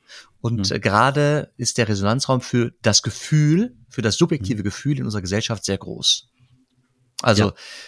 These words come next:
Speaker 1: wenn ich beleidigt bin, wenn ich, ähm, wenn ich ungerecht mich behandelt fühle, also es gibt eine sehr schnelle,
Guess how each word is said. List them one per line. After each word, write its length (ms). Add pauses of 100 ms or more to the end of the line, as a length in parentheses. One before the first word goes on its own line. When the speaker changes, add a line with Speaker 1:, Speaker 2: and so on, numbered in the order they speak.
(100)
Speaker 1:
wenn 140
ich 120
beleidigt 580
bin, 520
wenn 480
ich, 520
ähm, 560 (1200)
wenn 120
ich 260
ungerecht 440
mich 160
behandelt 360
fühle, 960
also 220
es 260
gibt 220
eine 100
sehr 200
schnelle, 640